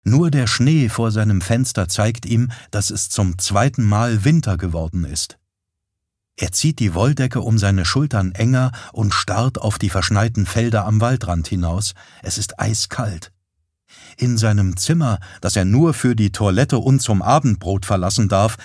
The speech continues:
gibt es keinen Kohleofen. Sein Magen knurrt.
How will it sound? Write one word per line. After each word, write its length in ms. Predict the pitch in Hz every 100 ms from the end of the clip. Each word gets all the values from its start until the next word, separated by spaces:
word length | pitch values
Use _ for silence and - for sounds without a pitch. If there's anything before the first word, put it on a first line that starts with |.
| - -
gibt 300 | 131 123 -
es 200 | 107 -
keinen 400 | - 101 107 104
Kohleofen. 800 | - 170 113 87 85 - 78 73 _ _ _ _ _ _ _ _ _ _ _ _ -
Sein 240 | - 95
Magen 400 | 90 117 107 98
knurrt. 520 | 85 - 87 90 107